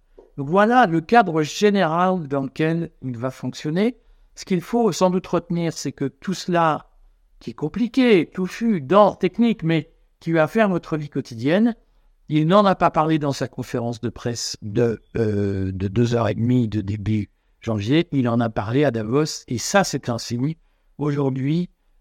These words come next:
Macron considère que le peuple français n'est pas capable de comprendre sa politique, et il considère que le vrai juge de sa politique, c'est,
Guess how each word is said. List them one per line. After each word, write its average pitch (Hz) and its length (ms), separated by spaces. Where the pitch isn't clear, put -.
Macron 147 460
considère 143 500
que - 100
le 123 120
peuple 160 400
français 139 360
n'est 143 140
pas 139 200
capable 160 440
de 139 100
comprendre 131 420
sa 127 140
politique, 120 600
et 156 140
il 147 160
considère 143 540
que - 100
le 135 80
vrai 131 280
juge 160 240
de 139 80
sa 123 160
politique, 117 540
c'est, 143 420